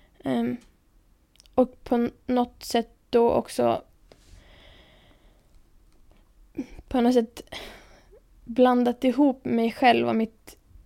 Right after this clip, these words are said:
självvärde i pre-, mina prestationer. Och det...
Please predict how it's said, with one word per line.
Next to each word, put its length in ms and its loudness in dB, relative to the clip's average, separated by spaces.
självvärde 1120 -2
i 140 -2
pre-, 180 -2
mina 220 0
prestationer. 680 -4
Och 300 0
det... 540 4